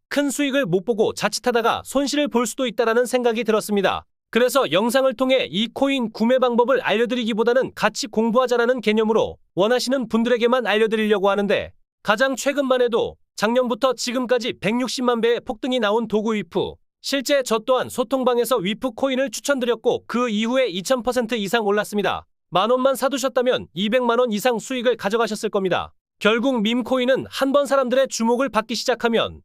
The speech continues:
이전에 얼마나 가격이 올랐던 상관없이 폭발적인 강세를 경험할 수 있다는 점을 정확하게 분석했고 확실한 정보력을 바탕으로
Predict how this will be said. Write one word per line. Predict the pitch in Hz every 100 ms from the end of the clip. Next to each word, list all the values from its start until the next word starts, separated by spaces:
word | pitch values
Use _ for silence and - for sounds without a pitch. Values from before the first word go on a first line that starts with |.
| _
이전에 | 196 208 254 254
얼마나 | 139 214 247 254
가격이 | 254 240 226 247
올랐던 | 190 220 240 247
상관없이 | 220 262 254 240 - 247
폭발적인 | - 254 294 262 247 262 -
강세를 | - 226 226 262 214
경험할 | 208 226 233
수 | 226
있다는 | 202 220 240 220
점을 | 202 240
정확하게 | - 214 226 233 226 220
분석했고 | 220 214 226 220 190 104 - _ _
확실한 | - 269 - 294 277
정보력을 | 233 226 233 254 269
바탕으로 | 214 226 247 240 247